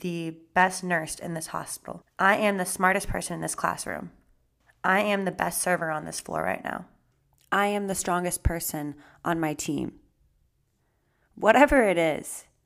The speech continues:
using the two words, "I am,"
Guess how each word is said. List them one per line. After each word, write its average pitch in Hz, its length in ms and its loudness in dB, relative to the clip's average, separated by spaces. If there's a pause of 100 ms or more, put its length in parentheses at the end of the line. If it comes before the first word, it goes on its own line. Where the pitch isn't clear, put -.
(420)
using 233 360 2
the 247 100 2
two 226 280 0
words, 185 580 0 (420)
"I 180 360 4
am," 170 480 0